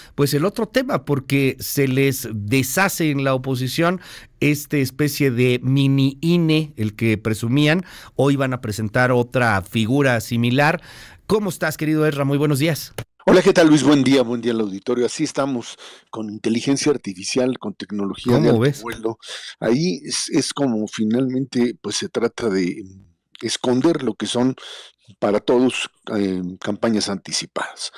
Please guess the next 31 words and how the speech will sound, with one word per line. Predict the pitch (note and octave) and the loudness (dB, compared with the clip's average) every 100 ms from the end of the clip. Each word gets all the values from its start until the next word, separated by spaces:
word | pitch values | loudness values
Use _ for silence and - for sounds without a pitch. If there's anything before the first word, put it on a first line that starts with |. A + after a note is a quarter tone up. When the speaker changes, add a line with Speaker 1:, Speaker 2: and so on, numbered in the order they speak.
| - - - - | -20 -20 -14 -2
Speaker 2:
Ahí | A#2+ | 2
están, | A2 - D#3+ D#3 C3 A2+ | 2 2 2 2 -2 -8
el | F#2+ | -4
ine | G#2+ G#2 G2 | 0 0 0
no | F#2+ | -4
tienen | - G2 G#2 G2+ | -4 -2 -2 -2
absolutamente | - G2+ F#2+ G2 F#2+ F#2+ | -6 -8 -6 -4 -2 -4
la | E2+ | -6
posibilidad | F2 - F#2 F#2+ | -6 -10 -4 -4
de | F#2 | -4
contenerlas, | - F#2+ A#2+ C3 C#3+ C3 A#2+ | -6 -8 -2 0 2 2 0
la | G2 | -4
Comisión | - D#2+ - F2+ | -10 -14 -12 -10
de | F2 F2 - - - - | -8 -10 -10 -20 -20 -16
Vigilancia, | A2 F#2+ G2 G2 G#2 F#2 | -10 -6 -4 -4 -4 -4
pues, | E2 E2 | -6 -8
no, | G#2 - | -8 -8
no, | G#2 G#2 A#2+ | -10 -10 -8
no | A#2 A2 | -6 -4
responde | F#2+ - A2+ G#2+ G2+ F#2+ - - - - | -6 -8 -6 -2 -2 -4 -6 -14 -12 -6
al | G#2 G2 A2+ | -4 -4 -6
llamado, | G2+ G#2+ B2 C#3 C#3 E3+ | -6 -4 -2 -2 -2 0
y | A2 | -2
entonces | G#2+ A#2+ A2+ A#2 - _ _ | 0 -2 0 -4 -6 _ _
todos, | - A#2+ F#2 - - | -2 -2 -2 -6 -6
absolutamente | G#2+ A2+ A#2+ A#2+ G2+ F#2 | -4 0 2 2 0 -4
todos, | - E2+ - | -6 -8 -4
tanto | B2 A#2 | -4 -2
oposición | G#2+ G2 F#2+ F#2+ A2 G#2+ | -2 -4 -8 -6 -6 -6
como | G2+ G#2+ | -8 -6
gobierno, | B2+ E3 D#3+ D#3 | -4 0 0 0